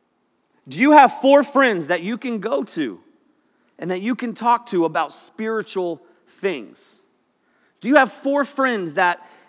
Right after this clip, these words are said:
you can say, "Man, how can I pray for you?" Do you have four friends that you know how to pray for them?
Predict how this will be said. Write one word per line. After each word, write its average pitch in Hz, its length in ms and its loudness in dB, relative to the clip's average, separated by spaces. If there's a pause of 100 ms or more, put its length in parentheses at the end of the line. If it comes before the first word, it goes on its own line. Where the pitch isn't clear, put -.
(580)
you 202 160 -6
can 208 140 -10
say, 190 180 -4
"Man, 185 180 -6
how 214 480 -2
can 214 260 -8
I 175 140 -2
pray 190 320 -4
for 180 180 -10
you?" 139 200 -8 (140)
Do 139 100 -16
you 220 160 -4
have 233 180 -2
four 220 240 -4
friends 190 360 -6
that 165 120 -8
you 180 160 -10
know 170 260 -2
how 175 140 -2
to 151 80 -6
pray 175 240 -8
for 131 140 -14
them? 104 200 -16